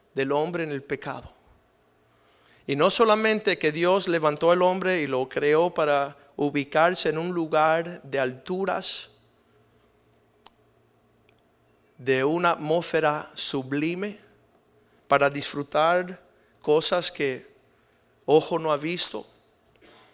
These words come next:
Los sueños realizados son aquellas cosas que Dios ha preparado para aquellos que le aman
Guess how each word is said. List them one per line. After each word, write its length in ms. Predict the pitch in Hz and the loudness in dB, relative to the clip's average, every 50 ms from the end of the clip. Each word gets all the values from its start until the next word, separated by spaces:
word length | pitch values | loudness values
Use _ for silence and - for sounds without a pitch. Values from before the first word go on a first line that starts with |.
| _ _ _ _ _ _ _ _ _ _ _ - - | _ _ _ _ _ _ _ _ _ _ _ -8 -4
Los 180 | 135 143 143 | -2 0 2
sueños 680 | - - - 170 165 175 185 196 196 202 190 - - - | 2 0 2 4 4 4 4 2 0 -2 -4 -4 -2 0
realizados 720 | 185 170 170 165 160 - - 185 175 175 170 156 143 - | 2 2 2 2 0 0 2 2 2 2 2 2 0 0
son 180 | - 165 160 165 | 0 0 0 0
aquellas 400 | 156 - - 165 175 175 170 - | -2 -2 -2 0 0 0 0 0
cosas 340 | - 170 170 165 180 160 | -2 -2 -2 -2 -2 -2
que 140 | - 156 143 | -2 -2 -4
Dios 260 | 143 151 160 170 170 | -2 -2 -2 -2 0
ha 140 | 170 156 - | -2 -4 -4
preparado 580 | - 165 165 165 - 160 156 156 147 135 139 135 | -4 -4 -4 -2 -2 0 0 0 0 -2 -2 -4
para 180 | - 139 135 | -4 -4 -4
aquellos 300 | 135 - 147 143 147 143 | -4 -6 -6 -6 -6 -6
que 120 | - - 143 | -8 -8 -8
le 100 | 156 160 | -8 -10
aman 220 | 135 98 98 - | -10 -12 -16 -20